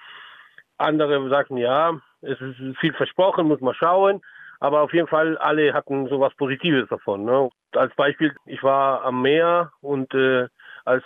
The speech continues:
Juan Orlando festgenommen worden ist, der Mann, der da dem Boot gefahren hat in diese Anlage, <laughs>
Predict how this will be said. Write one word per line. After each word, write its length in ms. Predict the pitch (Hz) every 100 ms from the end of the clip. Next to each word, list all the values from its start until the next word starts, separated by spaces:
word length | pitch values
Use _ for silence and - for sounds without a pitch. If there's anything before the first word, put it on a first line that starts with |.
| -
Juan 180 | 135 139
Orlando 500 | 131 143 151 143 -
festgenommen 680 | 151 156 - 151 156 151 135
worden 340 | 143 151 143
ist, 220 | 135 143 - - - - _
der 160 | - 127
Mann, 240 | 127 131 139
der 120 | 131
da 220 | 135 131
dem 200 | 127 123
Boot 240 | 131 160 - -
gefahren 520 | - - 147 147 147 139
hat 180 | 143
in 120 | 135 131
diese 440 | 127 131 127 123
Anlage, 440 | 127 131 135 139
<laughs> 40 | -